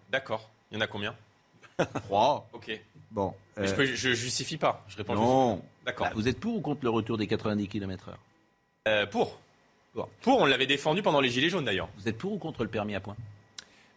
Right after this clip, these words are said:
Speaker 1: Euh, contre. Mais du coup, pour un durcissement des sanctions pour les comportements à risque, c'est-à-dire, euh, usage de stupéfiants ou d'alcool
Speaker 2: C'est-à-dire
Speaker 1: volant.
Speaker 2: que vous êtes contre le permis à points ?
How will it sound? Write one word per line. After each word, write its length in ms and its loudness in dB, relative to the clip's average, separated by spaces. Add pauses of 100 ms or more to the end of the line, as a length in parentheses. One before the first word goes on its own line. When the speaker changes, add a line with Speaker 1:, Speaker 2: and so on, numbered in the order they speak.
Speaker 1:
Euh, 160 6
contre. 400 0 (240)
Mais 140 0
du 100 -8
coup, 140 0
pour 180 4
un 60 6
durcissement 580 0
des 100 2
sanctions 400 0
pour 140 0
les 60 2
comportements 520 2
à 40 8
risque, 280 0
c'est-à-dire, 320 2
euh, 140 6
usage 220 0
de 80 -2
stupéfiants 460 0
ou 40 -2
d'alcool 280 0
Speaker 2:
C'est-à-dire 120 0
Speaker 1:
volant. 60 0
Speaker 2:
que 80 2
vous 80 -2
êtes 40 -14
contre 280 0
le 40 -2
permis 280 0
à 40 -2
points ? 200 -8